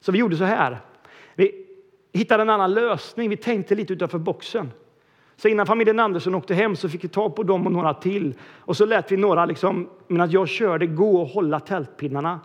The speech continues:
de där femtio meterna som vi behövde flytta oss. Och så kunde vi fortsätta vår semester på ett ganska skönt sätt. Eller så här. En av mina barndomshjältar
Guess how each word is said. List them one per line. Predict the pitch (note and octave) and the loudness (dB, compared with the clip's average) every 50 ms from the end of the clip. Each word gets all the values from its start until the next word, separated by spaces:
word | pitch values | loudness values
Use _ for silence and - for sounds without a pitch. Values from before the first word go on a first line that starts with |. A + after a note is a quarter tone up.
| - - _ _ - | -20 -20 _ _ -6
de | F3+ F#3 | -4 -4
där | F3 | -4
femtio | D3 - - G3 E3 C#3 B2+ - - | -4 -2 -2 -2 -2 -2 -4 -4 -4
meterna | D#3 D#3 C#3 A#2 A2 - C#3 C#3 C3 A#2 - _ - _ _ _ | -4 -2 -4 -6 -6 -8 -8 -8 -8 -8 -12 _ -20 _ _ _
som | - D#3 | -6 -4
vi | E3+ D#3+ | -4 -2
behövde | C#3+ C#3+ C3 D3 | -2 -2 -4 -6
flytta | - - E3 D#3 - - - C#3+ | -6 -4 -8 -8 -6 -6 -6 -6
oss. | D3 D3+ - - - - - _ _ _ _ _ _ _ _ _ _ _ _ | -6 -6 -10 -18 -20 -20 -20 _ _ _ _ _ _ _ _ _ _ _ _
Och | - C#3+ | -8 -6
så | C#3 | -2
kunde | D3 F3 F3 E3 | 0 0 0 0
vi | E3 | -2
fortsätta | - - F#3 - - D3 - F3+ | -2 -4 -8 -6 -6 -4 -4 -2
vår | E3+ D#3 | -2 -2
semester | C3+ - D#3 D3 B2+ - - - - C3+ C3+ B2 B2 _ _ _ _ _ _ _ _ _ _ _ _ _ _ _ _ - | -4 -6 -6 -8 -8 -8 -10 -8 -8 -8 -8 -8 -14 _ _ _ _ _ _ _ _ _ _ _ _ _ _ _ _ -8
på | D3+ | -6
ett | C#3 - | -2 0
ganska | F3 D3+ C#3 A#2+ - - - C#3+ C3 B2+ B2 - | 0 0 -2 -4 -8 -4 -2 -2 -2 -2 -4 -6
skönt | - - - E3 C#3 B2 B2 A#2 A2 - - _ _ _ _ _ | -10 -4 -2 -2 0 -2 -4 -8 -12 -14 -20 _ _ _ _ _
sätt. | - - - - D#3 - - - _ - - - - _ _ _ _ _ _ _ _ _ _ _ _ _ _ _ _ _ _ _ _ - - - - | -16 -8 -4 -4 -4 -4 -6 -20 _ -20 -20 -20 -20 _ _ _ _ _ _ _ _ _ _ _ _ _ _ _ _ _ _ _ _ -20 -16 -6 -2
Eller | F3 F3 F3 | 0 0 2
så | D3+ E3+ | 4 4
här. | E3 F3 E3+ E3 D#3 C#3+ C3 B2 - - - _ _ _ _ _ _ _ _ _ _ _ _ _ _ _ _ _ _ | 4 4 4 2 0 -2 -6 -10 -14 -20 -20 _ _ _ _ _ _ _ _ _ _ _ _ _ _ _ _ _ _
En | - G#3 F#3+ F#3 | 0 2 4 4
av | F#3 | 4
mina | F#3+ F3+ E3+ D#3+ D#3 - | 4 4 4 2 2 2
barndomshjältar | G3 D#3+ F#3+ F3+ E3+ D#3+ D#3 D#3 D#3 C#3+ A2+ D3 D#3 C#3+ C#3 B2+ - - E3 D#3 E3 D#3+ C#3 | 2 2 4 4 4 2 0 -2 -2 0 2 2 2 2 0 -4 -6 -2 -2 -2 -2 -4 -8